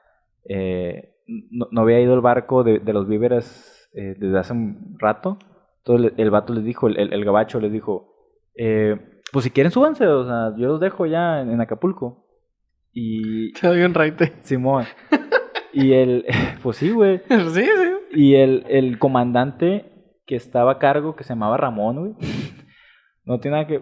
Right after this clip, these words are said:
Speaker 1: o sea, no, no es releva-, no es relevante, pero se llamaba Ramón.
Speaker 2: Buen nombre.
Speaker 1: Le dijo, "No, va a llegar la ayuda mexicana hacia, pa-, a-, para na-, para nosotros."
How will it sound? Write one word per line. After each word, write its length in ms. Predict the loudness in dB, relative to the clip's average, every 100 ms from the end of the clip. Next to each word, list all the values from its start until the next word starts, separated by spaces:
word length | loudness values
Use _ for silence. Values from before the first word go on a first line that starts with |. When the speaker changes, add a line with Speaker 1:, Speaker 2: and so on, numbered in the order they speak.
| -4
Speaker 1:
o 80 |
sea, 300 | -4 -4 -6 -18 -20 -4
no, 160 | 0
no 140 | 2 4
es 40 |
releva-, 420 | 6 4 4 0
no 120 | -2 0
es 60 |
relevante, 380 | 2 4 4 2
pero 120 | -4
se 80 | -2
llamaba 160 | 0 0
Ramón. 340 | 0 -2 -6 -12 _ _ _ _
Speaker 2:
Buen 160 | -4 -2
nombre. 380 | -2 -2 -4 -2
Speaker 1:
Le 140 | 2 4
dijo, 640 | 2 0 0 0 -2 _ _ _ _ _ -12
"No, 680 | -6 -2 -2 -4 -12 _ _ _ _ _ _ _ _ -6
va 60 | -2
a 20 |
llegar 560 | 0 2 0 -2 -12 _ _ _ _ _
la 100 | -6
ayuda 220 | -2 0
mexicana 400 | -2 -8 -12 -12 -14 -20 _
hacia, 300 | -16 -14 -16 _
pa-, 300 | -10 -8 -14
a-, 300 | -14 -14 -12
para 180 | -8 -6
na-, 360 | -6 -8 -10 -10
para 140 | -6
nosotros." 580 | -6 -6 -10 -12 -20 -20